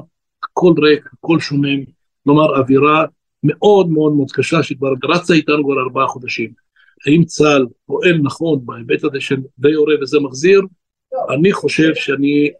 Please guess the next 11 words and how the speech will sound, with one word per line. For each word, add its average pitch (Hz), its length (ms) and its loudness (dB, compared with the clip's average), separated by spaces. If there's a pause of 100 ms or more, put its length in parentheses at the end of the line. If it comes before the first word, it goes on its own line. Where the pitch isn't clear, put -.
אני 139 240 2 (840)
ממש 160 380 0
מ-, 143 560 -2
מתנצל 156 540 0
אם 131 160 0
אני 127 100 -4
אומר 139 280 2 (160)
משהו 139 300 -4
על 123 80 -6
צה"ל, 147 380 -4
כי 139 220 -2